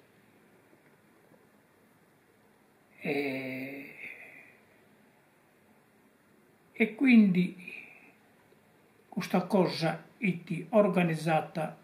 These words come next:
dall'Esiti di Cagliari. Quindi abbiamo scantato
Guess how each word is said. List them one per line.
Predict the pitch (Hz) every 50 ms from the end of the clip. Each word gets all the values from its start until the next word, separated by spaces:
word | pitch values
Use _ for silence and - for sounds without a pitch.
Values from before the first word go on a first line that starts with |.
| _ -
dall'Esiti | - 175 170 160 160 165 180 180 165 156 - - 127 147 151 135 - - 156
di | 131 160 156 -
Cagliari. | - 208 180 160 143 139 131 135 139 135 127 - - - - _ _ _ _ _ _ _ _ _ _ - - _ _ _ _ _ _ _ _ _ _ _ _ _ _ _ _ _
Quindi | - 202 196 185 180 165 175
abbiamo | 160 160 160
scantato | - - - - 165 160 160 - - 180 170 160 165 - 165 151